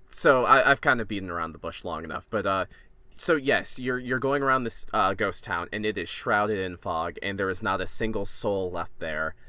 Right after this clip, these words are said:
and that alone is eerie. But on top of that, there is a lot of, uh, improbable space. There was one segment where I was walking down the street,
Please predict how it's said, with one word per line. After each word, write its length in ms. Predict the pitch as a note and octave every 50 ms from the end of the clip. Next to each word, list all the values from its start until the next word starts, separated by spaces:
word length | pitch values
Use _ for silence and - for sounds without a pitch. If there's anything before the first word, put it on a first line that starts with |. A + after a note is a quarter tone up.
| - - - - -
and 560 | G#2+ G#2+ G2+ G2 G2 G2 F#2+ F#2+ - - - - - - D#3+
that 200 | D#3 F3+ F#3+ F#3
alone 320 | F3 C3+ B2+ A#2+ A2+ G2+
is 200 | F2+ E2+ - -
eerie. 320 | G2 F#2+ F2 E2 D#2 D#2 D#2
But 240 | - - G#2+ G#2 - - - -
on 140 | C3+ C3+ B2+
top 300 | - - - D3+ D3 -
of 100 | C3 A2+
that, 200 | - G#2 G2+ -
there 160 | A#2+ A2 A2
is 140 | A2 G#2+ -
a 120 | A#2 A2
lot 260 | G#2 G#2 G#2 G#2+ G#2+ A2
of, 320 | G#2+ G2+ G2+ G2 - - - -
uh, 220 | G2+ G2 F#2 F2+ - -
improbable 800 | A#2 A#2 A2 - - - - B2+ A2+ A#2 A2+ A2 G2+ - F2 E2
space. 640 | - - - - E2+ D2 - - - - - - - -
There 220 | G2+ B2+ A#2+ A#2+
was 280 | A#2+ A#2+ A#2+ A#2 A2 A2
one 200 | B2 B2 B2 A#2
segment 380 | - B2 A2+ G#2+ A2+ G#2 F#2 E2
where 120 | G#2 F#2+
I 100 | G2 F#2+
was 180 | F#2+ F#2+ F#2+ -
walking 360 | A2 G2 G#2+ - - G#2 G#2
down 220 | G2+ G#2 F#2+ F#2+ F2+
the 80 | E2+
street, 440 | - - - - G2 F#2+ F#2+ G2